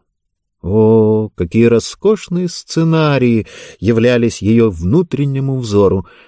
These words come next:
Под влиянием хмеля Аннели детально представляла себе каждый из них.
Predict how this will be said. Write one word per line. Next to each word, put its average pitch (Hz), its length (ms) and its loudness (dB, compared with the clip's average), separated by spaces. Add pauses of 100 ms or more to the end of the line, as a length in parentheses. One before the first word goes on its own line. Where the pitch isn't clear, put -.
(320)
Под 143 140 -6
влиянием 151 540 2
хмеля 147 540 0
Аннели 139 600 0
детально 143 760 -2
представляла 120 800 0
себе 101 260 -2
каждый 82 640 -6 (140)
из 80 200 -12
них. - 460 -20